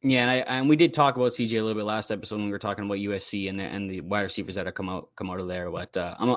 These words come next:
I'm afraid to say that you're probably right. I did like him a little bit as a prospect, um, but like you said, little to no buzz. Now we're talking about high-end recruits also coming in next year,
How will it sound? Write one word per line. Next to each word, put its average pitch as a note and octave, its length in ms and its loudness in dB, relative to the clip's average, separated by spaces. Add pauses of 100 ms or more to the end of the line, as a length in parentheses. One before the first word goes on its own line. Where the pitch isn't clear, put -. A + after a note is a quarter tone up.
I'm B2 140 6
afraid B2+ 360 4
to A#2+ 60 2
say A#2 180 4
that A2+ 100 4
you're A2 120 2
probably G#2+ 340 2
right. G2 400 0
I G2+ 80 -6
did G#2 180 0
like G2 240 0
him G#2+ 60 2
a G#2 80 2
little G#2 160 2
bit G2+ 160 0
as G2 140 -2
a G2 40 -4
prospect, G2 680 -2 (280)
um, F#2+ 200 0
but F#2+ 80 0
like G2+ 100 2
you G2 60 -2
said, G#2+ 160 2
little G2 160 0
to G2+ 100 -6
no G2+ 140 2
buzz. G2 260 2
Now G#2+ 100 6
we're A2 60 4
talking A2 160 6
about G#2 120 4
high-end A#2 380 8
recruits A2+ 440 6
also G#2+ 240 4
coming A2 280 6
in A2 120 8
next A2+ 280 4
year, A#2 300 6